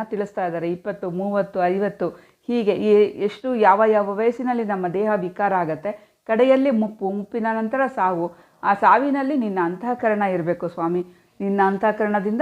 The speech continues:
ನಮ್ಮ ಮುಂದಿನ ಜನನ ಆಗಲಿ ಮೋಕ್ಷ ಆಗಲಿ ನಿರ್ಧಾರ ಆಗತ್ತೆ. ದಯಮಾಡಿ ನಮ್ಮನ್ನ ರಕ್ಷಣೆ ಮಾಡು, ಅನವರತ ರಕ್ಷಣೆ ಮಾಡು ಅಂತ ಹೇಳಿ ಪ್ರಾರ್ಥನೆ ಮಾಡ್ಕೊಳ್ತಿದ್ದಾರೆ. ನಾವು ಕೂಡ ಇದನ್ನ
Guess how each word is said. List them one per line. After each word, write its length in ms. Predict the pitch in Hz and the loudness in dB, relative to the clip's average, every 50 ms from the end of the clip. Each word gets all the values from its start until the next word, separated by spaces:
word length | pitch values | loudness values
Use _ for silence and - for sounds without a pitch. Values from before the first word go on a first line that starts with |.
| 302 | 0
ನಮ್ಮ 240 | 269 226 202 190 185 | 0 0 0 0 0
ಮುಂದಿನ 420 | 180 180 185 208 214 233 254 240 254 254 226 170 - | 0 0 0 2 2 2 4 4 2 2 0 0 -2
ಜನನ 260 | 190 190 196 202 202 | -2 -2 -2 -2 0
ಆಗಲಿ 540 | 196 190 190 180 165 180 175 180 185 180 - _ _ _ - | 0 0 -2 -2 -2 0 0 0 -2 -4 -8 _ _ _ -8
ಮೋಕ್ಷ 280 | 196 208 202 - - | -6 -6 -6 -6 -4
ಆಗಲಿ 320 | 226 208 180 175 185 220 240 | -2 0 0 0 0 -2 -2
ನಿರ್ಧಾರ 440 | 226 202 190 165 156 202 214 214 208 | -2 -2 -2 2 4 6 6 8 8
ಆಗತ್ತೆ. 640 | 196 180 156 175 160 - 180 160 - - _ _ _ _ - 170 | 6 4 4 0 -2 -4 -6 -8 -8 -12 _ _ _ _ 2 6
ದಯಮಾಡಿ 480 | 202 220 233 226 247 269 311 311 302 | 6 6 6 6 6 4 6 4 4
ನಮ್ಮನ್ನ 340 | 233 220 208 190 185 185 180 180 | 2 2 0 0 0 0 0 0
ರಕ್ಷಣೆ 380 | 175 175 175 - - 196 190 190 | 0 0 -2 -4 -8 -8 -6 -2
ಮಾಡು, 240 | 185 180 175 175 180 | 0 0 2 2 2
ಅನವರತ 600 | 165 165 170 196 226 240 233 254 262 277 269 285 269 | 0 0 0 0 0 2 4 4 4 4 4 4 2
ರಕ್ಷಣೆ 400 | 233 208 208 - 208 190 185 185 | 2 0 -2 -6 -8 -6 -4 -4
ಮಾಡು 220 | 180 170 170 170 | -4 -4 -2 -2
ಅಂತ 180 | 175 170 160 170 | -4 -4 -4 -4
ಹೇಳಿ 300 | 165 165 175 202 269 370 427 - _ _ _ _ _ | -4 -4 -2 -2 -4 -4 -6 -10 _ _ _ _ _
ಪ್ರಾರ್ಥನೆ 440 | - 214 208 202 202 208 254 262 320 | 2 4 6 6 4 2 -2 -6 -2
ಮಾಡ್ಕೊಳ್ತಿದ್ದಾರೆ. 800 | 330 254 202 170 - 180 160 147 175 151 147 139 143 - _ _ _ _ _ _ _ _ _ _ _ _ _ - | -2 -2 -2 -2 -6 -8 -10 -10 -8 -10 -10 -10 -10 -14 _ _ _ _ _ _ _ _ _ _ _ _ _ 0
ನಾವು 300 | 202 214 220 269 294 285 | 4 6 6 6 4 2
ಕೂಡ 200 | - - 240 220 | 0 -2 -2 0
ಇದನ್ನ 340 | 220 202 180 180 180 185 214 | 0 0 0 -2 -4 -4 -6